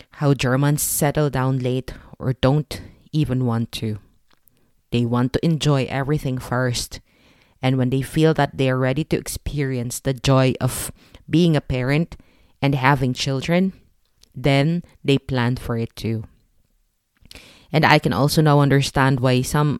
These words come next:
don't even want kids, for it will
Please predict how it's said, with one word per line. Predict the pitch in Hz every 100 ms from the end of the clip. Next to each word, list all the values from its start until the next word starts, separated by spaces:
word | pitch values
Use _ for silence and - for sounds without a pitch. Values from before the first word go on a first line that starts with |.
| -
don't | - 240 -
even | - 170 151 131
want | 127 127
kids, | - 131 120 - - - _ - _
for | - - 147 139 131 127 123 _ _ _ _ _ _ _ 156
it | 151
will | 151 143 139